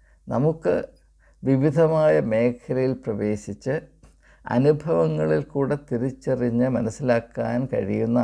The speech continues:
ആത്മീയ സത്യങ്ങളെ നാം മനസ്സിലാക്കുന്നത് പോലെ അവയെ നാം വ്യക്തമായി നമ്മുടെ, ആ, വ്യക്തിത്വത്തിൻ്റെ അംശമാക്കാൻ നമുക്ക് സാധിക്കുന്നത് പോലെ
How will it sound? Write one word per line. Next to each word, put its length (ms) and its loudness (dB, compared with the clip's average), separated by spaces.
ആത്മീയ 520 -2
സത്യങ്ങളെ 760 0
നാം 240 -2
മനസ്സിലാക്കുന്നത് 760 -4
പോലെ 300 -12
അവയെ 320 4
നാം 240 2
വ്യക്തമായി 920 2
നമ്മുടെ, 380 -2
ആ, 120 -6
വ്യക്തിത്വത്തിൻ്റെ 800 -2
അംശമാക്കാൻ 800 0
നമുക്ക് 220 -6
സാധിക്കുന്നത് 760 -4
പോലെ 260 -10